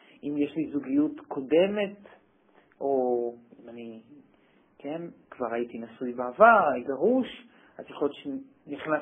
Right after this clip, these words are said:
לי איזשהו סוג של טראומה שהיוותה לי שם את הציור. ולכן, הציור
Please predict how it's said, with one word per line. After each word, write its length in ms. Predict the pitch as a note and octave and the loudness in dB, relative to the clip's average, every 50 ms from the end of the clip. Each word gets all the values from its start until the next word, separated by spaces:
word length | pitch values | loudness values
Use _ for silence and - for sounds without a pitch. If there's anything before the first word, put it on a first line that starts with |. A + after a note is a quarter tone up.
| - D3+ | -2 -4
לי 120 | C#3+ C#3 | -4 -4
איזשהו 260 | C3+ C3+ C3+ - - - - | -4 -4 -8 -12 -18 -18 -16
סוג 100 | E3+ D#3 | -16 -12
של 200 | - - D3 - | -10 -10 -10 -8
טראומה 400 | - E3+ E3+ E3+ G3 G3 G3 F#3+ F3 - - D#3+ D#3 - - - _ _ _ _ _ _ _ _ _ _ _ _ _ _ _ _ _ _ _ _ _ | -2 2 4 6 6 6 4 0 -2 0 0 0 0 -2 -6 -16 _ _ _ _ _ _ _ _ _ _ _ _ _ _ _ _ _ _ _ _ _
שהיוותה 400 | G#3 G3 E3 D#3+ D#3+ - G3+ F#3 | -2 -2 -2 -2 6 8 10 10
לי 120 | F#3 F3+ F3 | 10 8 6
שם 220 | - F#3 F#3 F3 | 4 0 0 0
את 100 | F3 F3 | -2 -4
הציור. 680 | E3+ - - - F#3 F3 E3+ E3 D#3+ D#3 D3+ C#3+ C#3+ - - _ _ _ _ _ _ _ _ _ _ _ _ _ _ _ _ _ _ _ _ | -6 -10 -8 -4 -2 0 0 2 2 0 -2 -2 -6 -10 -14 _ _ _ _ _ _ _ _ _ _ _ _ _ _ _ _ _ _ _ _
ולכן, 480 | D#3 E3 E3+ E3+ - - C4+ C4+ C4 B3+ - - - - _ _ _ _ _ _ _ _ _ - | 0 0 0 2 2 4 4 4 4 2 -2 -8 -18 -20 _ _ _ _ _ _ _ _ _ -10
הציור 480 | E3+ E3 - - - G3+ A3 C4 D#4+ | -10 -10 -10 -10 -6 -2 0 2 6